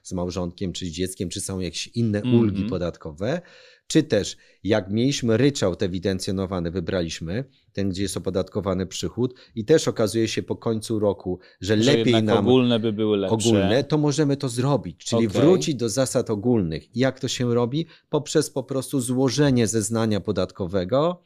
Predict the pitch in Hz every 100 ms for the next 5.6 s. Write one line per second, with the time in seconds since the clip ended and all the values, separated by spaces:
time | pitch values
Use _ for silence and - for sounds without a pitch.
0 | _ - - _ 120 110 127 120 120 120
1 | 113 110 104 95 - 101 95 98 92 87
2 | 104 101 123 110 101 98 92 - _ -
3 | 92 92 92 85 - - - - 131 107
4 | 110 123 120 107 98 104 120 104 104 107
5 | 104 107 107 - 73 82